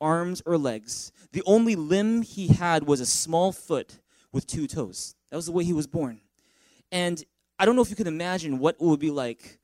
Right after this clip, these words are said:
I don't know if anyone is, can imagine what that is like to live that way. But he was bullied in school.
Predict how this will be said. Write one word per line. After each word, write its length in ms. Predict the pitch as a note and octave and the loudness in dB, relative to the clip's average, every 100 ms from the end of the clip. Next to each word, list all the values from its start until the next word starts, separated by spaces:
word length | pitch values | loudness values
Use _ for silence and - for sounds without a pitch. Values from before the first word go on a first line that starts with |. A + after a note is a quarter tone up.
| _ - | _ -6
I 60 | |
don't 120 | F3+ A3 | -2 -2
know 100 | - | -6
if 120 | D#3+ D#3 | -12 -4
anyone 280 | G#3 F3+ | -2 0
is, 340 | C3 - C#3+ B2 | -2 -8 -18 -10
can 140 | C#3+ | -2
imagine 440 | C3 C#3 C#3+ C3 B2 - | 0 0 -2 -4 -8 -6
what 240 | C3+ E3 - | 0 0 0
that 140 | D3+ | -4
is 120 | C3 | -4
like 220 | C#3+ C3+ | -6 -6
to 120 | - B2+ | -6 -4
live 320 | C#3 D3 B2+ | 0 0 -2
that 200 | C3 A#2+ | -8 -6
way. 400 | C3 A#2+ A2+ - _ _ - | -8 -6 -8 -14 _ _ -2
But 100 | D#3+ | 0
he 120 | F#3+ | 2
was 140 | D#3 | -2
bullied 360 | A#2+ D#3+ F3+ F#3+ | 2 2 4 0
in 100 | D#3 | -2
school. 500 | - - E3 F3+ | -4 0 2 2